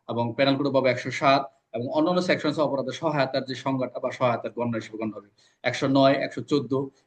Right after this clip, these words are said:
এগুলো আমরা জানবো। তো এখানে গিয়ে কি করছেন যে এই দুইটা অপশনে গিয়ে অপরাধের সংগঠন সহায়তা করেছে বলে দুইটা শব্দ দিয়ে শেষ করেছে, সেটা হচ্ছে কি কোনো বাধা দেওয়া আর হচ্ছে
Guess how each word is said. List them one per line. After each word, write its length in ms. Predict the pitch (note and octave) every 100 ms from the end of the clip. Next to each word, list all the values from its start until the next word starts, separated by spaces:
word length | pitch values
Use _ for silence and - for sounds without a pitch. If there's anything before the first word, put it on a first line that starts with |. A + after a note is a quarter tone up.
| _
এগুলো 220 | C#3 C#3
আমরা 280 | B2 A#2 G2
জানবো। 320 | A#2+ G#2 G2 _ _ _ -
তো 160 | C3+ -
এখানে 340 | F#3 A3+ A3+
গিয়ে 180 | G3 F#3
কি 120 | -
করছেন 420 | - C3 E3+ G3+
যে 140 | C#3+ C3+ C3+ D#3
এই 180 | D3+
দুইটা 320 | D3+ E3+ F#3 F#3+
অপশনে 380 | - E3+ D3+
গিয়ে 220 | C3 C#3 F#3+
অপরাধের 460 | D3+ E3 E3 E3+
সংগঠন 420 | - D3+ C#3+ D#3
সহায়তা 480 | D#3 D#3+ D#3+ G3 G3
করেছে 280 | F3+ E3+ F3
বলে 200 | E3 D3
দুইটা 340 | - F#3 G3
শব্দ 200 | F#3 F#3
দিয়ে 120 | D#3 C#3
শেষ 200 | A#2 -
করেছে, 300 | A2 G#2 A2
সেটা 200 | C#3+ D#3+
হচ্ছে 140 | F#3
কি 140 | A3+ - _ _ _ _ -
কোনো 280 | C#3 C#3+ C3
বাধা 360 | B2 C3 C#3+
দেওয়া 200 | E3+ G#3+
আর 220 | A#3 C3
হচ্ছে 280 | - _ G#3+